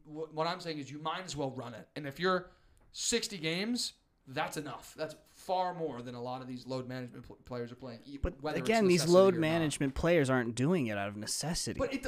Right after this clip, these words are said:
Speaker 1: why, like, why does that matter?
Speaker 2: Because they're
Speaker 1: Because
Speaker 2: trying to be fresh in the playoffs. They don't wanna get hurt in the playoffs, right?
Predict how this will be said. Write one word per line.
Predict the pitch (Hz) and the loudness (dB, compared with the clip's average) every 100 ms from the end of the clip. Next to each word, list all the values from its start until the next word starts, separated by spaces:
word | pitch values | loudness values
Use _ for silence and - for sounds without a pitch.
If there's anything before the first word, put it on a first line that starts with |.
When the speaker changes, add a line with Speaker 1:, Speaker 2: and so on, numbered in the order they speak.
| 240 | -4
Speaker 1:
why, | 247 196 | -4 -2
like, | 233 - | -2 -2
why | 208 233 254 | -4 -2 -4
does | 240 | -4
that | 233 208 160 | -4 -4 -8
matter? | 156 214 254 - - | -8 -6 -6 -6 -2
Speaker 2:
Because | 180 202 165 | 4 6 10
they're | 190 | 8
Speaker 1:
Because | 202 | 12
Speaker 2:
trying | 208 208 | 10 10
to | 180 | 6
be | 175 | 2
fresh | - - 180 160 - _ - | 0 2 4 4 -2 _ -2
in | 185 185 | 2 2
the | 156 | 2
playoffs. | - 165 131 113 | 6 6 6 0
They | 139 | -2
don't | 139 151 | -2 0
wanna | 147 | -2
get | 143 131 | -2 -2
hurt | - 156 131 - _ - | -4 -4 -4 -6 _ -4
in | 160 165 151 | -2 0 0
the | 135 | 0
playoffs, | - 117 92 71 - - | 0 0 -2 -6 -12 -8
right? | 113 113 127 | -4 -4 -4